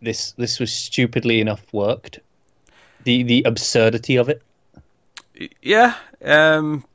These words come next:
Speaker 2: I liked it a fair amount. I do have some criticisms. Uh, my main criticism being, I was, uh, by the end of the episode, I was sick of them being either captured or betrayed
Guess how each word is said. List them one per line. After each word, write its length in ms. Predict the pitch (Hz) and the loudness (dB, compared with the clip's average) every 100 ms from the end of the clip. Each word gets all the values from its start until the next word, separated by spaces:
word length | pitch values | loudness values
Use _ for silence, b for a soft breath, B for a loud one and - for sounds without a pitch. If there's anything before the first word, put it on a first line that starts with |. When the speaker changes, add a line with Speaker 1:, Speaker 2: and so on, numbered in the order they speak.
| - _ _ _ _ _ | -20 _ _ _ _ _
Speaker 2:
I 160 | 196 233 | 6 6
liked 360 | 208 208 - | 4 2 -2
it 120 | 202 - | 0 0
a 40 | |
fair 360 | - - 170 175 | -2 -2 0 0
amount. 360 | 175 190 208 | 0 -2 0
I 80 | 139 | -2
do 120 | 139 | 2
have 180 | 170 165 | 2 2
some 200 | - 151 | 0 -6
criticisms. 680 | - 139 - 143 151 170 - b b b b - | -4 -6 -4 -4 -4 -6 -10 b b b b -4
Uh, 400 | 120 123 123 120 b b b - | 0 2 2 0 b b b 0
my 140 | 147 | 4
main 200 | 175 262 | 4 2
criticism 540 | - 233 220 220 220 | 2 0 0 -2 -4
being, 260 | 190 226 220 | -4 -4 -2
I 160 | - 147 | 2 2
was, 160 | 139 - 127 | 2 0 0
uh, 80 | - - | -2 2
by 140 | 151 | 4
the 80 | 151 | 6
end 200 | 147 185 | 6 2
of 60 | 185 | 0
the 140 | 147 | 0
episode, 380 | 131 - - 160 | 0 -2 -6 -2
I 140 | - 127 | 0 0
was 180 | 127 - | -2 -4
sick 280 | - 135 | -4 -4
of 80 | 156 | -4
them 180 | 151 131 | -2 -4
being 320 | 123 123 117 - - | -4 -4 -6 -6 -2
either 200 | 120 117 | 0 -2
captured 500 | - 120 - - 127 | 0 0 0 -6 -8
or 40 | |
betrayed 460 | 120 - 113 123 | -8 -6 -4 -4